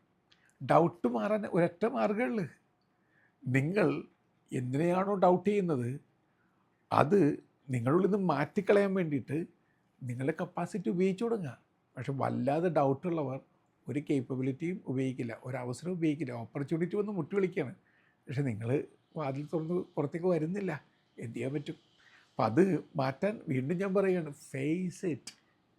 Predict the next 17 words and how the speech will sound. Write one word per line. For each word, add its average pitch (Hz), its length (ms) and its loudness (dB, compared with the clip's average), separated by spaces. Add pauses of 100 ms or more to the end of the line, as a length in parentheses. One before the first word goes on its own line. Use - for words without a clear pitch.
(560)
And 135 220 -2
express - 560 -10
yourself. 131 400 -4 (800)
അതിന് 123 320 -4
നിങ്ങൾ 175 220 -2
ശ്രമിച്ചു 143 300 -4
കഴിഞ്ഞാൽ 143 300 -4 (360)
നിങ്ങൾ 120 260 -10 (300)
പതുക്കെ 123 400 -8
പതുക്കെ 139 300 -6 (380)
സക്സസ്ഫുൾ - 500 -6
ആയി 156 120 -2
മാറും. 113 200 -6 (760)
രണ്ടാമത്തെ 196 720 -4 (340)
ട്രാപ്പ് 131 400 -8
എന്ന് 147 160 -4
പറയുന്നത് 120 340 -4